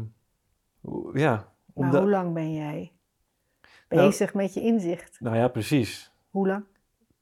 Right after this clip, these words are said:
Speaker 1: Drie jaar nu.
Speaker 2: Ja, maar drie jaar.
Speaker 1: Dat was echt, eh,
Speaker 2: Ik werkte gewoon nog bij de bank na drie jaar. En daarna was ik drie, vier jaar in India. En daarna gaf ik, ging ik pas delen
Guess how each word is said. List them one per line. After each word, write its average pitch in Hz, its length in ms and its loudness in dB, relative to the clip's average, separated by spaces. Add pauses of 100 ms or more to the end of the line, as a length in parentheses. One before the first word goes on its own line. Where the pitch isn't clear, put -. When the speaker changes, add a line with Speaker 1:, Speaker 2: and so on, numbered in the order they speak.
(560)
Speaker 1:
Drie 135 400 2
jaar 113 280 0
nu. 156 140 -4 (420)
Speaker 2:
Ja, - 260 -20 (180)
maar - 160 -20
drie - 260 -20
jaar. - 320 -20 (400)
Speaker 1:
Dat 131 180 -6
was 123 220 -4
echt, - 320 -8
eh, 113 180 0 (880)
Speaker 2:
Ik 226 160 -2
werkte 226 420 -2
gewoon 233 300 -2
nog 220 140 -6
bij 233 160 0
de 214 120 -4
bank 269 280 0
na 196 160 -4
drie 180 220 -2
jaar. 170 340 -6 (640)
En 208 200 -2
daarna 214 540 -2
was 202 300 -4
ik 202 120 -2
drie, 208 240 0
vier 214 200 0
jaar 208 240 2
in 208 100 -2
India. 240 440 2 (400)
En 208 260 -2
daarna 202 500 -2
gaf - 340 -6
ik, 208 140 -10
ging 214 200 -4
ik 214 140 -8
pas 208 300 -8 (260)
delen 208 580 0